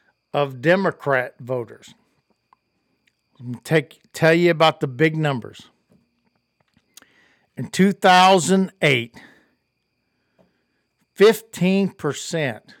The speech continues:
of all people in America, didn't matter what the party was, were Christians.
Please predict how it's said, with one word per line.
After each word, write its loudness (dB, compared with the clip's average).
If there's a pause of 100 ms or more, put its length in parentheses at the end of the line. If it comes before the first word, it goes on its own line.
(3750)
of -4
all 6
people -8 (1500)
in 0
America, 0 (1400)
didn't -4
matter 2
what -2
the -16
party -2
was, -16 (1900)
were -12
Christians. -10